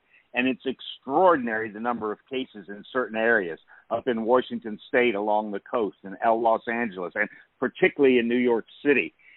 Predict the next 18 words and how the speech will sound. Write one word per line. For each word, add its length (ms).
But 160
in 160
other 240
places, 560
in 120
the 80
majority 580
of 60
the 80
country, 560
if 220
we 340
get 120
an 180
early 300
detection 680
of 140
someone 460